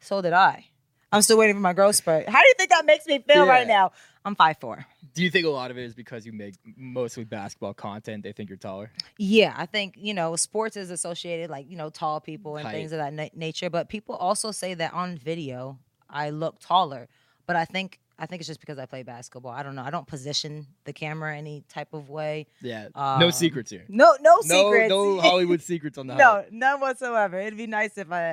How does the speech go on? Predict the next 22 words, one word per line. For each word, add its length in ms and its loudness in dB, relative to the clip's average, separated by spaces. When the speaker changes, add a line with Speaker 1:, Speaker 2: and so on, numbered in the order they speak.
Speaker 1:
if 160 -12
I 80 -10
did 240 -8
know 120 -18
Speaker 2:
You 40 -12
know 80 0
Speaker 1:
something. 120 -2
Speaker 2:
Tom 180 2
Cruise 240 -8
is 100 -14
actually 280 -14
three 340 -12
eight. 200 -12
Speaker 1:
No. 160 -20
Speaker 2:
It's 100 -20
how 80 -10
Holly-, 260 -12
it's 80 -20
Hollywood 340 -12
secret. 400 -20
Speaker 1:
<laughs> 60 -20
No, 200 4